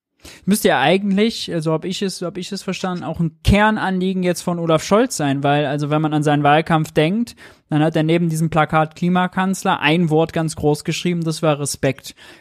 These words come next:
Und der Mindest-, die Mindestlohnerhöhung auf zwölf Euro,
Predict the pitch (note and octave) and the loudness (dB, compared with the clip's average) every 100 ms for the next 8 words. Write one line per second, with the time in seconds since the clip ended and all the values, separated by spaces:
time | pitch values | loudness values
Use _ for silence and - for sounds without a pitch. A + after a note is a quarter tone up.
0 | - C#3 D3 G3 G#3 - - E3 G#3+ G3+ | -4 0 4 4 4 0 -2 0 0 0
1 | F3+ E3+ D#3 F3 E3+ D3+ - - F3+ G3+ | -2 0 0 0 -2 -6 -6 -2 -2 -2
2 | - F#3+ A#3 C3+ C#3 A#3 | 2 4 4 2 -2 -2